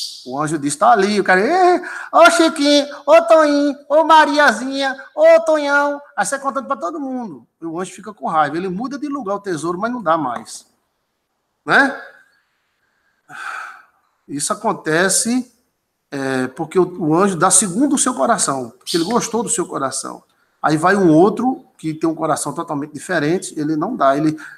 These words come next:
ele gera, é, a minha avó recebeu um tesouro, chegou uma mulher pra ela e disse, ó,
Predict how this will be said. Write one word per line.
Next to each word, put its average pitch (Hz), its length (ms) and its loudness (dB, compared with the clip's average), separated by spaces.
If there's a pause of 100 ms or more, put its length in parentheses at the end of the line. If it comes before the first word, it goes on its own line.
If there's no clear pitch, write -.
(140)
ele 165 240 2
gera, 165 760 2
é, 123 340 -4 (340)
a 139 60 2
minha 214 200 4
avó 185 400 4
recebeu 175 800 2 (480)
um 143 80 -6
tesouro, 156 720 -2
chegou 160 280 -6
uma 160 60 -2
mulher 156 240 -2
pra 139 180 -4
ela 147 320 -2
e 160 40 -6
disse, 127 540 -6 (640)
ó, 160 760 4